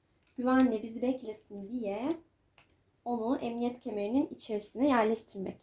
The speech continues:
istedim. Üzerine de şöyle battaniyesini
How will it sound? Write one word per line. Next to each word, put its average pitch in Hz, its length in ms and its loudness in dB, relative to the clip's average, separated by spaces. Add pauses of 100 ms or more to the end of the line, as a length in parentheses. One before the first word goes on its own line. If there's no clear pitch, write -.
istedim. 277 640 0 (960)
Üzerine 233 480 2
de 220 60 -2
şöyle 214 500 -4
battaniyesini 208 920 -6